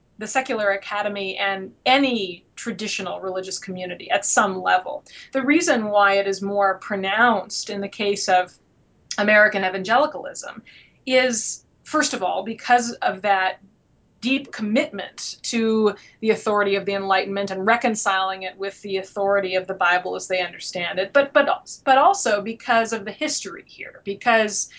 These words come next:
uh, you know, since the days of the clashes between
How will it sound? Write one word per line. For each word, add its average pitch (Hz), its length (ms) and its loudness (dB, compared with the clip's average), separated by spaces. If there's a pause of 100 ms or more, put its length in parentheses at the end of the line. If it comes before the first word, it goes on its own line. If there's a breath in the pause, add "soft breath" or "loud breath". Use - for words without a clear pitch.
(320 loud breath)
uh, 196 260 4
you 214 100 -10
know, 196 100 -4
since - 720 -2 (340 soft breath)
the 226 120 -4
days 214 440 -2
of 196 140 -2
the 190 100 -4
clashes 208 960 -2
between 196 800 -2